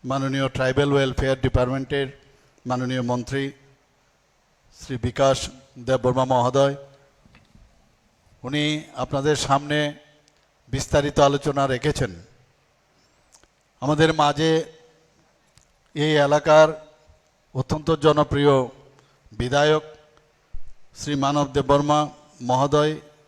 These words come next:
এই গুলাগটি অ্যাসেম্বলি কনস্টিটিউয়েন্সির, উনিও ওনার বক্তব্য আমাদের সামনে রেখেছেন। মঞ্চে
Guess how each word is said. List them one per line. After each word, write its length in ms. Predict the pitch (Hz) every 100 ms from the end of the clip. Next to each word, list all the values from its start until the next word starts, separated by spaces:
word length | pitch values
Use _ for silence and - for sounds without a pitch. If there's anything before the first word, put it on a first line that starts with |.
| -
এই 60 | 123
গুলাগটি 520 | 131 139 135 139 151 151 151 -
অ্যাসেম্বলি 520 | 123 151 139 143 143 127 _ -
কনস্টিটিউয়েন্সির, 680 | 131 - 131 147 139 151 151 - _ _ _ _ _ _ _ _ _ _
উনিও 240 | 135 151 160 156
ওনার 260 | 156 151 143
বক্তব্য 300 | 143 - 147 139 135
আমাদের 220 | 135 135
সামনে 200 | 135 135 123
রেখেছেন। 400 | 117 120 104 82 90 _ _ _ _ _ _ _ _ _ _ _ _ _ _ _ _ _ _
মঞ্চে 300 | 135 151 170